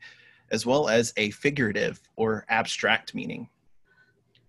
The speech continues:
Conventional symbols have a previously agreed upon meaning, and often many of these come from the Bible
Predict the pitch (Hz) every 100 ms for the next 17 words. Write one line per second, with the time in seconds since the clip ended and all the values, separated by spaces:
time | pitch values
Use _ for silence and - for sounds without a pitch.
0 | _ - 127 196 208 175 143 120 113 127
1 | 151 - - 120 117 117 107 104 - 165
2 | 175 170 151 135 110 107 120 127 123 -
3 | 101 101 104 101 98 120 117 - - -
4 | - - 113 117 156 - 117 120 131 -
5 | _ - 165 208 - 117 - 139 170 147
6 | 113 87 160 165 -